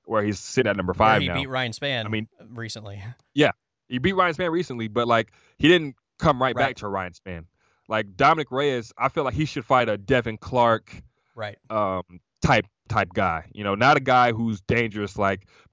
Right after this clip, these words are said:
Speaker 1: th-, but there's a lot of dangerous guys out there. Like,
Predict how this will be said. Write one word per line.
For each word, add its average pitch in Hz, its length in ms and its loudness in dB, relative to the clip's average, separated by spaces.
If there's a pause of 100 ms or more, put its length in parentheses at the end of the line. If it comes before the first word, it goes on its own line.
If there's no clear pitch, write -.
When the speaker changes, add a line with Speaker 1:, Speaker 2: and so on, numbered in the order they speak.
(140)
Speaker 1:
th-, 170 140 -4
but 180 120 0
there's 196 220 0
a 165 60 6
lot 156 180 6
of 135 80 -2
dangerous 127 320 2
guys 110 300 4
out 107 220 -2
there. 87 140 -12
Like, 95 220 -6